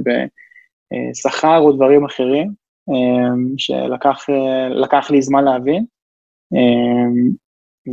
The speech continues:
ויכול להגיד שכן, הרבה, הרבה אנשים טובים במהלך הדרך, שהייתי רוצה שיהיו איתי עד היום,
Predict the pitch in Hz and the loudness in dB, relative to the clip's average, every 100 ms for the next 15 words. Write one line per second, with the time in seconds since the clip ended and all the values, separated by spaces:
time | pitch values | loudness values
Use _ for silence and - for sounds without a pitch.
0 | 120 123 123 127 123 139 151 208 - 135 | -2 -2 -2 -4 -2 2 2 2 -2 -2
1 | 170 160 123 135 143 143 139 135 143 139 | 0 0 -2 0 2 0 -2 0 0 0
2 | - 139 131 127 147 160 151 135 131 135 | -4 -4 -2 0 0 0 0 0 0 -2
3 | 127 127 151 143 - 127 139 135 139 135 | -2 0 0 -2 -4 0 2 0 -2 0
4 | 135 135 131 127 120 143 190 | 0 2 0 0 -4 -2 -2